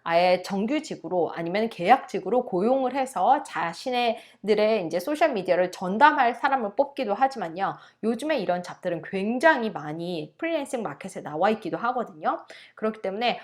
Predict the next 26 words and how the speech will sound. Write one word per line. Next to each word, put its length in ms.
어느 260
정도 240
소셜미디어를 680
사용을 400
하는 220
데 80
있어서 400
자신이 480
있으신 400
분들은 480
이런 300
것들도 520
생각을 460
해보실 400
수 140
있을 200
것 120
같아요. 320
그리고 300
두 200
번째는요, 840
바로 340
translation 960
아니면 300
localization 840
매니저예요. 560